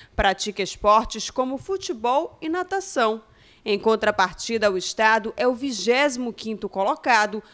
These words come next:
no ranking nacional quando se reflete a prática de atividades físicas. Apenas quatro vírgula nove por cento da população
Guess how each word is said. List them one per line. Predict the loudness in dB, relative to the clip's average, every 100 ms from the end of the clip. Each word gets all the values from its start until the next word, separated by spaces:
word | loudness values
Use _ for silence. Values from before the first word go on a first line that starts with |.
| _
no | -2
ranking | 0 0 -2 -4 -10
nacional | -6 -2 -2 -2 -2 2 4 2 -2 -18 0
quando | 2 2 0
se | -4 -2
reflete | -2 -2 0 0 0 -2 -4
a | -2
prática | -2 0 2 2 0 -4
de | -4
atividades | -4 -6 -6 -2 -2 -2 -6 -8
físicas. | -6 -8 -6 -6 -8 -8 -12 _ _ _
Apenas | -2 -2 -2 -2 -4
quatro | -6 2 4 4 0
vírgula | -8 -6 -4 -4
nove | -2 0 2 0
por | -4 -8 -8
cento | -6 -6 -6
da | -6 -8
população | -8 -6 -4 -4 -4 -4 -4